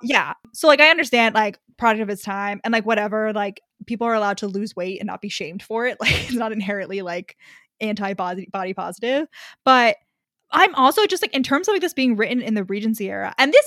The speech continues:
is, this is one thing that, like, I still haven't gotten past when it comes to historicals,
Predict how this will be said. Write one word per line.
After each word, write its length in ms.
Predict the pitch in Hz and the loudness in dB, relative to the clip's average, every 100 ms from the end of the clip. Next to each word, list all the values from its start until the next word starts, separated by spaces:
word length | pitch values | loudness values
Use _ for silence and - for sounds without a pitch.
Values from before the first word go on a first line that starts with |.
| 605 | 2
is, 80 | 294 | -2
this 200 | 208 403 | -2 -2
is 220 | 285 285 247 | -2 -4 -2
one 200 | 226 233 | -2 -2
thing 320 | 220 214 226 | -4 -4 -4
that, 140 | 208 | -4
like, 120 | 202 | -6
I 140 | 196 196 | -6 -6
still 300 | - 214 196 | -6 -6 -4
haven't 240 | 202 202 | -6 -6
gotten 280 | 196 175 180 | -8 -8 -8
past 480 | - 185 180 196 - | -8 -6 -6 -8 -12
when 140 | 208 190 | -14 -14
it 80 | - | -12
comes 400 | 196 185 196 - | -12 -10 -12 -10
to 500 | 208 180 175 175 180 _ _ _ - | -10 -8 -10 -12 -14 _ _ _ -8
historicals, 1120 | 233 - 202 190 190 226 226 233 240 - | -8 -6 -6 -6 -6 -4 -4 -4 -4 -8